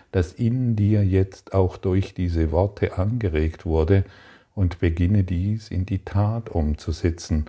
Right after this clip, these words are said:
in deinem Tag zu nutzen. Nutze es,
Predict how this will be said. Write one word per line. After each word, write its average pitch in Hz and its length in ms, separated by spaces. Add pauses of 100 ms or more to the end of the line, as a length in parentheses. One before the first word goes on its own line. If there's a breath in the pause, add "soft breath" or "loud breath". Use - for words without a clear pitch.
(300 loud breath)
in 92 220
deinem 90 480
Tag 90 520 (120)
zu - 180
nutzen. 78 760 (1600)
Nutze 87 680
es, 71 580